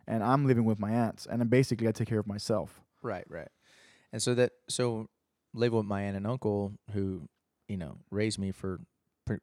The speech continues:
Speaker 2: thirteen years,
Speaker 1: Yeah.
Speaker 2: even more sometimes, you know, those were really good memories too. Like,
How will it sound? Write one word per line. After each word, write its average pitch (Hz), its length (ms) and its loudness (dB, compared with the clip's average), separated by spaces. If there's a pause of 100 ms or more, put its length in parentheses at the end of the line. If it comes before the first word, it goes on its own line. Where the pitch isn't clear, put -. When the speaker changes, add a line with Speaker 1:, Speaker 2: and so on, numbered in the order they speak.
Speaker 2:
thirteen 101 360 0
years, 98 440 -4
Speaker 1:
Yeah. 104 180 2 (1000)
Speaker 2:
even 90 240 -8
more 107 220 -2
sometimes, 92 520 -10
you 98 80 -8
know, 95 200 -4 (720)
those 165 180 4
were 143 60 2
really 117 240 4
good 104 320 6 (120)
memories 98 440 0
too. 113 220 4
Like, 78 180 -6